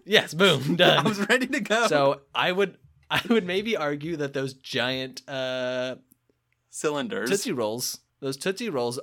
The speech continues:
Speaker 1: are candy bars.
Speaker 2: <sighs>
Speaker 1: That's a
Speaker 2: I,
Speaker 1: bar
Speaker 2: I'm
Speaker 1: of candy.
Speaker 2: Okay, um,
Speaker 1: Oh no. Oh no, Joel.
Speaker 2: What?
Speaker 1: Nerds rope.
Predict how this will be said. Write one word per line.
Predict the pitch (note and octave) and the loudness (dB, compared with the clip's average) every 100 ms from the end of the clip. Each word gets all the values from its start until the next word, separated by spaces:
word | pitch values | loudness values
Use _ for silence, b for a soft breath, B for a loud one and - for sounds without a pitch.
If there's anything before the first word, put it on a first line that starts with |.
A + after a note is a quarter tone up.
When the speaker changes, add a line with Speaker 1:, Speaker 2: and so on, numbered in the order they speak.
| - | -4
Speaker 1:
are | A2+ A#2+ B2+ | 0 0 -2
candy | C3+ F#3 D4+ | -4 -4 -4
bars. | C4 - - - - _ _ _ _ _ _ _ _ | -8 -12 -18 -18 -18 _ _ _ _ _ _ _ _
Speaker 2:
<sighs> | - B B B B B B B B B B B B B B - | -12 B B B B B B B B B B B B B B -2
Speaker 1:
That's | C3 | 0
a | |
Speaker 2:
I, | D3+ | 2
Speaker 1:
bar | A2+ | 0
Speaker 2:
I'm | |
Speaker 1:
of | A#2+ | -2
candy. | D3+ G3 G3+ - _ _ _ _ _ - | -4 -8 -10 -16 _ _ _ _ _ -6
Speaker 2:
Okay, | E3+ F#3 C3+ B2+ - | 0 2 0 -2 0
um, | C#3+ C#3 C3 B2+ C3 _ _ - | 2 2 -2 -8 -14 _ _ -14
Speaker 1:
Oh | A2+ | -14
no. | G#2 G#2 F#2+ - _ _ _ - | -12 -12 -14 -16 _ _ _ -16
Oh | B2+ | -14
no, | A2+ A2+ - | -10 -10 -10
Joel. | A#2+ G#2+ G2+ _ | -10 -10 -12 _
Speaker 2:
What? | C#3+ D#3 B2+ - _ _ _ _ _ _ C3 | -2 0 0 -2 _ _ _ _ _ _ -6
Speaker 1:
Nerds | C3+ B2+ A2+ | -4 -4 -6
rope. | B2 B2+ | -6 -8